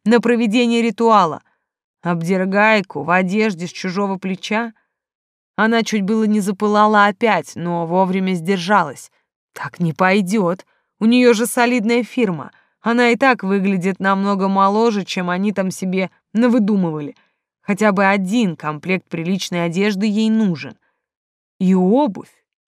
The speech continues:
Подсказали внутренний голос вместе с музыкой. И Света была вынуждена согласиться.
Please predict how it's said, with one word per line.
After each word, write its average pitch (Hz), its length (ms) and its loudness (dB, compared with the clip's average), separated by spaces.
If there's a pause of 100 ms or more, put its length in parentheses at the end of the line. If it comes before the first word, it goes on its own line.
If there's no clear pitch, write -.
(400)
Подсказали 202 640 2
внутренний 190 540 -2
голос 214 520 0 (200)
вместе 220 500 2
с - 80 -8
музыкой. 185 600 -4 (480)
И 165 100 -4
Света 190 420 -2
была 185 320 0
вынуждена 180 560 -4
согласиться. 175 800 -6